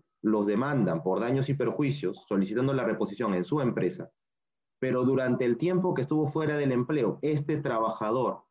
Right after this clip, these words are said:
ha percibido ingresos, sea de manera dependiente o independiente, estos ingresos deben ser descontados del monto que el trabajador solicita como lucro cesante. El lucro cesante, básicamente, ¿qué sería?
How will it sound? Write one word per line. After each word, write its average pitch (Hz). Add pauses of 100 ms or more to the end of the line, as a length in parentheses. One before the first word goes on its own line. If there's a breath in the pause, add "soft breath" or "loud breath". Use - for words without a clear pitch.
(540)
ha 139
percibido 143
ingresos, 143 (200)
sea 139
de 147
manera 135
dependiente 139
o 123
independiente, 139
estos 139
ingresos 139
deben 139
ser 147 (320)
descontados 143 (240)
del 117
monto 143
que 127
el 120
trabajador 113 (200 loud breath)
solicita 120
como 107
lucro 135
cesante. 156
El 110
lucro 135
cesante, 139
básicamente, 123
¿qué 131
sería? 120